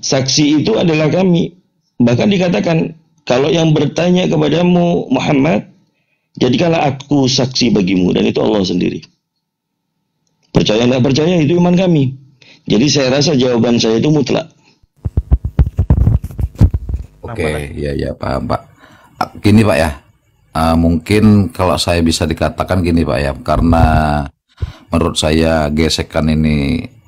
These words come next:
Speaker 2: antara Islam dan Kristen ini bisa dikatakan sangat, eh,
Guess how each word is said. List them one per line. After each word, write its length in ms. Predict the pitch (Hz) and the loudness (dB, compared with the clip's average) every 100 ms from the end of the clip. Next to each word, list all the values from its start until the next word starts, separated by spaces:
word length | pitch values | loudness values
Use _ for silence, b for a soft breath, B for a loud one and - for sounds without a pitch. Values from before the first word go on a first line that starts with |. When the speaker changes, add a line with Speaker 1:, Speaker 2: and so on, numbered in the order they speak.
| - _ - | -20 _ -6
Speaker 2:
antara 480 | 76 - 73 73 73 | -4 -4 -4 -2 -4
Islam 320 | - 73 73 | -4 -2 -2
dan 80 | 71 | -2
Kristen 480 | 69 67 - 65 71 | -4 -6 -6 -4 0
ini 80 | |
bisa 160 | 80 76 | 0 0
dikatakan 880 | 69 71 64 - - 82 85 78 62 - _ _ | -2 -4 -4 -6 -4 -2 -2 -4 -8 -18 _ _
sangat, 560 | - - 69 69 69 - _ _ - b b b b b | -8 -4 -2 -2 -4 -8 _ _ -20 b b b b b
eh, 300 | - 73 67 | -4 -2 -2